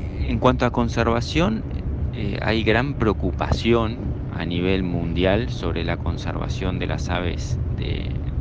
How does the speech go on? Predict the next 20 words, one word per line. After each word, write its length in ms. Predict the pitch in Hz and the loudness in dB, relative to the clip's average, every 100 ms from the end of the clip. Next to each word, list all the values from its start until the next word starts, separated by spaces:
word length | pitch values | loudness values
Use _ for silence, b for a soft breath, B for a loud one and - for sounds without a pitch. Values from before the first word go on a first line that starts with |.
| - | -2
de 100 | - | 0
pastizal 640 | - - - - 92 104 | -2 -2 -2 0 0 2
y 80 | 92 | 0
de 80 | 80 | 0
la 120 | 78 | -2
biodiversidad 760 | 76 76 78 76 - - 95 87 | -2 -2 -2 0 0 2 2 2
de 80 | 76 | 0
pastizal, 680 | - - - - - 90 123 B B B - - | -2 -4 -4 -4 0 0 0 B B B -4 -2
porque 920 | 90 87 78 87 85 85 82 82 - - - - - - - - - 101 | 0 0 -2 0 0 2 0 0 -2 -2 -2 0 0 -2 -4 -2 -2 -4
estos, 840 | 98 - 95 - - - - - - | -4 -2 -2 -2 -6 -4 -4 -4 -4
esto, 440 | - - 92 90 - | -4 -2 0 0 -2
este 220 | - 95 | -2 -2
ecosistema 840 | - 87 - 92 - 120 113 113 - B B B | -2 -2 -2 -2 2 2 2 0 -2 B B B
siempre 340 | - 107 107 107 | -2 -2 -2 -2
ha 40 | |
sido 380 | - 110 113 104 | -2 0 0 0
visto 400 | 107 - 113 - | -2 -2 -2 -2
como 340 | 98 92 87 | -2 -2 -2
un, 680 | 92 98 101 98 98 92 67 - - | -2 -2 -2 -4 -2 -2 -2 -4 -2
un, 720 | 73 - 67 - 87 - - | -2 -2 -2 -2 -2 -4 -4